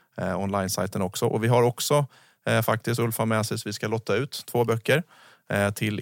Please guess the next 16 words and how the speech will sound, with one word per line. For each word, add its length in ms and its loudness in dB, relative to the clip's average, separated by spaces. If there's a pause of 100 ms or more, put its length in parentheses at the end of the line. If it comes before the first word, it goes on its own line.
(100)
er 240 0
lyssnare. 540 0
Så, 500 2
eh, 200 -4
vi 140 -6
kan 160 -2
väl 100 0
göra 160 4
så 180 2
att 120 2
om 100 0
ni 160 0
går 200 2
in 200 -2
och, 460 -4
eh, 180 6